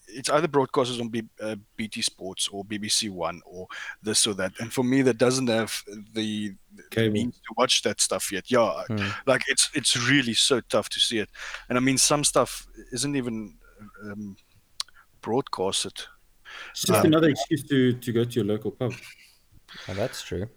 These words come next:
Speaker 1: Uh, but the thing is, the local pubs will rather show G A A or, um, do you guys know what G A A is?
Speaker 3: Tell us.
Speaker 2: That sounds like some sort of fighting academy.
Speaker 1: It's Gaelic, um,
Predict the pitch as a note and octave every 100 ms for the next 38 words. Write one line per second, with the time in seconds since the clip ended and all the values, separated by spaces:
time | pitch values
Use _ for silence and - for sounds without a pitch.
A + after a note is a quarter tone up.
0 | - D3+ D#3+ D#3+ D#3 D3 D3+ - D3+ A3+
1 | G#3+ - C#3+ C#3 C#3 D#3+ - A#3+ F3 D#3+
2 | C#3+ C3 C#3 C#3+ - C3 A2 A#2+ A#2 A2
3 | A#2+ A#2 G#2+ G#2+ G2+ G2 - - - -
4 | - - - - G2+ G2 F#2+ - C3 C#3+
5 | A#2+ C#3 B2 G#2+ G#2+ G2 F2 F2 E2+ -
6 | - - - - A2+ G#2 A2 A2 - C3
7 | B2+ - A#2+ A#2+ B2 A2+ - A#2+ B2 A#2
8 | G#2 G2 F#2+ F2+ - - C3 - - -
9 | - - A#2+ B2 C3+ - A2 G#2+ G2+ F#2+